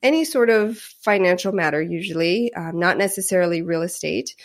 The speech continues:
we'll go in there and chime in and provide our two cents. We're not trying to sell them on a deal. We're just trying to provide our own perspective. So for example, when, uh, moms ask about saving for college,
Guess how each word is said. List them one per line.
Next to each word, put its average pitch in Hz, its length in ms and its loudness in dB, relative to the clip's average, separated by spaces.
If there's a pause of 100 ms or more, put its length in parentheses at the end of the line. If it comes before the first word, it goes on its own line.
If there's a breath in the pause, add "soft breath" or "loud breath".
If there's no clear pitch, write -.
(440 loud breath)
we'll 226 120 6
go 220 200 6
in 196 160 6
there 185 340 4
and 175 360 0
chime 220 340 0
in 226 160 0
and 254 140 -2
provide 190 340 -2
our 180 100 2
two 180 200 -8
cents. - 580 -10
We're 196 160 2
not 254 160 4
trying 262 180 2
to 233 60 4
sell 240 400 2
them 269 160 2
on 214 200 2
a 196 100 2
deal. 190 480 -2 (160)
We're 180 120 0
just 185 200 -4
trying 185 200 -2
to 180 60 -4
provide 175 400 -4
our - 240 -8
own 165 220 -4
perspective. - 720 -12 (380 loud breath)
So 185 180 0
for 185 120 0
example, 175 800 2
when, 170 560 -2
uh, 165 220 -6
moms 170 480 -4
ask 160 280 -6
about 160 240 -4
saving 170 480 0
for 160 260 -6
college, - 720 -4